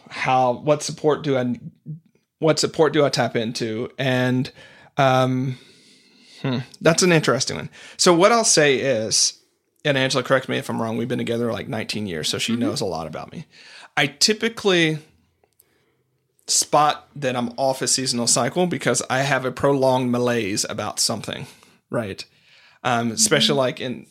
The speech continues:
Speaker 1: in the summer, I've had one here recently because we
Speaker 2: Mm-hmm.
Speaker 1: didn't, we weren't able to have our seasonal retreat, right?
Speaker 2: Yeah.
Speaker 1: And so I've just felt off,
Speaker 2: Mm-hmm.
Speaker 1: right? What's wrong with me, so on and so forth. For instance,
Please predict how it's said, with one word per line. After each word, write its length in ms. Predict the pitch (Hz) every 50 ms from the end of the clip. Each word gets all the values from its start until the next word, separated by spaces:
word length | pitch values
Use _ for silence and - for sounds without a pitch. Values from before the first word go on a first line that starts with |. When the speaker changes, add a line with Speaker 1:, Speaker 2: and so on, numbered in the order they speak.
| _ _
Speaker 1:
in 140 | - 147 131
the 80 | 120 127
summer, 480 | - - 208 202 196 196 180 160 143 135
I've 180 | 135 135 -
had 260 | 160 160 160 151 143 143
one 220 | 135 131 127 123
here 200 | 123 120 120 117
recently 560 | 107 107 127 175 - - 90 - - 92 92
because 460 | 85 113 - - 107 98 98 98 113
we 100 | 107 104
Speaker 2:
Mm-hmm. 60 | 117 113
Speaker 1:
didn't, 200 | 117 113 - -
we 100 | 131 131
weren't 200 | 120 117 113 113
able 200 | 113 113 - 101
to 60 | 110
have 160 | - 101 92
our 80 | 92 95
seasonal 520 | - - 113 104 92 - 107 101 85 71
retreat, 440 | 80 - - - - 208 - - - -
right? 280 | 90 92 87 78 - - _ -
Speaker 2:
Yeah. 280 | 220 214 196 - - 196 190 - _ -
Speaker 1:
And 160 | - 143 143 135
so 160 | - 151 139
I've 200 | 117 127 143 143
just 380 | 151 156 160 151 - - -
felt 440 | - - - 139 135 139 - - _ _ -
off, 540 | 98 104 90 82 - - - - - - - _ _ _ -
Speaker 2:
Mm-hmm. 300 | 233 240 240 269 277 285 277 _
Speaker 1:
right? 300 | - - 104 110 110 104
What's 240 | 92 120 123 - -
wrong 240 | 135 143 156 160 156
with 180 | 151 147 147 147
me, 200 | 143 143 143 135
so 140 | 127 - 120
on 40 | 120
and 80 | 117
so 100 | - 117 -
forth. 200 | - - - -
For 120 | - 139
instance, 280 | 143 143 - 139 123